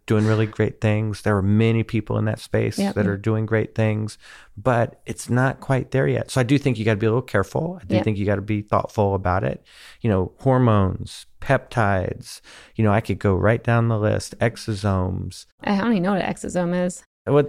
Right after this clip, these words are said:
Speaker 1: there are lots of
Speaker 2: Okay,
Speaker 1: things
Speaker 2: yeah.
Speaker 1: out there like that. If,
Speaker 2: Mm-hmm.
Speaker 1: if you go to, like, a biohacking conference, you'll see about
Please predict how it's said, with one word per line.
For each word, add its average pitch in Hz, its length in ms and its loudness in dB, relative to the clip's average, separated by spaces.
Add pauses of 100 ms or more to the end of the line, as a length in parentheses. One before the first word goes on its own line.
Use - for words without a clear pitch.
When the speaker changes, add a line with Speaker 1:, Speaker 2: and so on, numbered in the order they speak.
Speaker 1:
there 185 200 4
are 170 60 2
lots 156 360 0
of 131 120 4
Speaker 2:
Okay, - 120 -2
Speaker 1:
things 98 320 2
Speaker 2:
yeah. 120 160 2
Speaker 1:
out 123 200 0
there 104 280 2
like 104 320 -2
that. 95 320 -4
If, 185 120 -2
Speaker 2:
Mm-hmm. 190 100 -2
Speaker 1:
if - 140 -2
you 113 80 0
go 120 220 4
to, 123 100 4
like, 117 200 0
a 104 60 -2
biohacking 107 640 0
conference, 117 420 -6
you'll 135 80 -4
see - 140 -10
about 151 260 -6